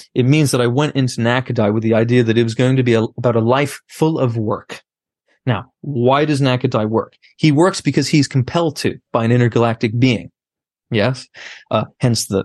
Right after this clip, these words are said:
it's, it's a Faust retelling. So in this case, it's not the devil, but it's an intergalactic being. And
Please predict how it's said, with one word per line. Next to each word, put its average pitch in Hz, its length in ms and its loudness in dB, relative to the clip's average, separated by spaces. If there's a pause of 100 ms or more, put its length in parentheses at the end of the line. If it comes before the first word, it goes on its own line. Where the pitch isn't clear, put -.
(140)
it's, - 240 -4
it's - 160 -4
a 92 60 -4
Faust 117 380 -2
retelling. 104 380 -2
So 104 280 -2 (200)
in 113 140 -2
this 107 160 0
case, 101 200 -4
it's 101 140 -6
not 107 160 -4
the - 80 -12
devil, 127 400 -2
but 110 160 -4
it's 104 160 -10
an 107 80 -6
intergalactic 107 580 -6
being. 117 300 2
And 113 140 -6